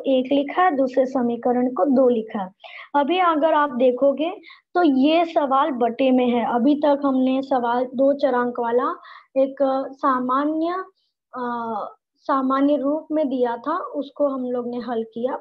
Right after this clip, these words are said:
पर ये सवाल थोड़ा different है। इस सवाल को हल करने का तरीका देख लेते हैं।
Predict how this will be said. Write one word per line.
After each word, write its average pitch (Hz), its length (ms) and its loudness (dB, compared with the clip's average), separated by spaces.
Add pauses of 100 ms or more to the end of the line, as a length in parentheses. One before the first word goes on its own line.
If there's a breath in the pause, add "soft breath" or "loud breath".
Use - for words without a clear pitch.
पर 311 120 -2 (120)
ये 359 180 -4
सवाल 277 380 -4 (120)
थोड़ा 359 240 0
different 247 500 -6
है। 392 120 -2 (440 loud breath)
इस 294 180 -2
सवाल 254 300 0
को 320 120 0
हल 277 240 0
करने 262 320 -2
का 359 120 -2
तरीका 247 420 -4
देख 214 280 -14
लेते 196 240 -14
हैं। 180 80 -20